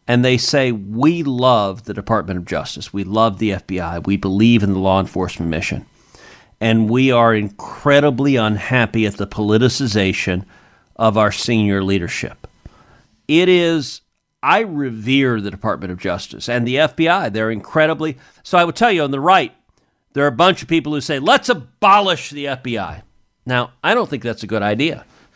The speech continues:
The F B I does a lot of really important things. They fight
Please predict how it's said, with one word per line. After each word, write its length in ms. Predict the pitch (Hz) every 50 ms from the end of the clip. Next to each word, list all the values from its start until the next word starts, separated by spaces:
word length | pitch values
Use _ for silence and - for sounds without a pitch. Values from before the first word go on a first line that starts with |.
| _ _ _ _ _
The 160 | - 123 123
F 180 | 135 143 139 -
B 120 | - 139
I 180 | 131 127 123 123
does 280 | 120 110 117 117 110 98
a 80 | 107
lot 420 | 101 98 98 104 113 120 123 123 120
of 160 | 113 95 104
really 260 | 107 117 113 107 107
important 460 | 104 98 - - 107 101 73 82 87
things. 380 | - - 101 87 80 85 92 -
They 160 | - 95 90
fight 440 | - - - 110 104 104 104 -